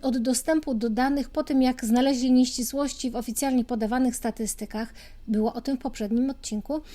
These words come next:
oficjalne liczby wydają się wskazywać na spadek ilości zachorowań, ale tak naprawdę to już rządowi nikt nie wierzy. Tymczasem w dużych miastach na pogrzeb czekać już trzeba dwa tygodnie albo i więcej.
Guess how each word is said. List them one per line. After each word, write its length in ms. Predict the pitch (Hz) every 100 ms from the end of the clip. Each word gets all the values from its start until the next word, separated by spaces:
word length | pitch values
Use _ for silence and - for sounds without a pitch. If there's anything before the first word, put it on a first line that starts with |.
| - - -
oficjalne 600 | 320 339 - 480 466 359
liczby 340 | 349 311 349
wydają 320 | 302 320 320
się 180 | 294 302
wskazywać 540 | - - 254 294 285 320
na 140 | 359
spadek 460 | - - 262 269 -
ilości 400 | 233 240 - 233
zachorowań, 720 | 220 - 208 190 196 220 240 - - -
ale 200 | 233 240
tak 160 | 254
naprawdę 440 | 262 247 294 269 262
to 120 | 262
już 160 | 247
rządowi 400 | 226 240 240 226
nikt 240 | 233 226 -
nie 140 | 208
wierzy. 460 | 196 190 190 226 240 - - -
Tymczasem 540 | - 440 370 339 320 277
w 40 |
dużych 320 | 262 285 269
miastach 440 | 285 294 277 269 -
na 100 | 240
pogrzeb 540 | 294 285 220 254 240
czekać 360 | - 294 262 262
już 160 | 247
trzeba 280 | - 254 240
dwa 200 | 220 254
tygodnie 520 | 254 226 269 269 254
albo 260 | 233 226 226
i 120 | 226
więcej. 500 | 208 214 208 220 220